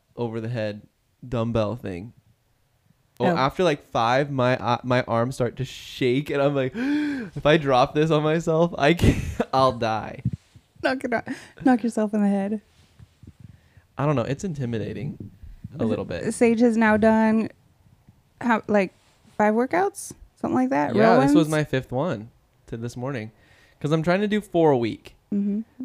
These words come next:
Speaker 2: That's a lot to start.
Speaker 1: I, I don't know. Last, when I told the coach that I was taking the, that I wasn't gonna be the next day, or I,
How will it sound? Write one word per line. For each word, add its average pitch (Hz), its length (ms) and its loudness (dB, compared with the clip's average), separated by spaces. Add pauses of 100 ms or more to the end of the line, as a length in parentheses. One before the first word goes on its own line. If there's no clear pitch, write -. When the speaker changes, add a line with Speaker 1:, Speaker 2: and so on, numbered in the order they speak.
(100)
Speaker 2:
That's 254 200 0
a 466 40 2
lot 294 280 2
to 202 80 0
start. - 360 -6 (680)
Speaker 1:
I, 131 180 -4 (440)
I 139 100 -14
don't 190 180 -10
know. 165 260 -2
Last, 139 400 0
when 147 180 2
I 165 120 2
told 180 440 -2 (180)
the 147 280 0
coach 151 520 -4 (960)
that 135 140 0
I 131 60 2
was 131 100 -2
taking 135 240 -4
the, 123 200 -6
that 123 140 -2
I 123 40 2
wasn't 127 240 0
gonna 127 120 -2
be 123 80 -2
the 120 160 -6
next 117 200 -8
day, 123 200 -8
or 127 240 0
I, 123 300 2